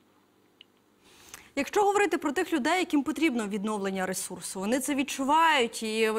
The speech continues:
чи можуть вони це зробити саме на ці новорічно-різдвяні свята?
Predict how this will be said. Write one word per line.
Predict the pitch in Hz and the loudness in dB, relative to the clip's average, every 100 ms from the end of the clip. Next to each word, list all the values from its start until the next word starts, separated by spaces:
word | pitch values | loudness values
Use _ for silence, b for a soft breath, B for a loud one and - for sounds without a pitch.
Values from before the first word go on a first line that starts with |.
| 220 | -2
чи | - | 0
можуть | 262 330 359 | 2 2 0
вони | 294 294 | 2 0
це | - 277 | 0 0
зробити | 262 240 339 349 220 | 0 0 0 0 -4
саме | - 208 208 | -2 -2 -2
на | 208 220 | -4 -6
ці | 220 - 294 320 190 | -6 0 2 2 0
новорічно-різдвяні | 175 175 175 185 - 185 180 190 185 | -4 -4 -4 -6 -6 -6 -4 -2 -2
свята? | 196 - 220 220 269 392 | -4 -4 -2 4 6 6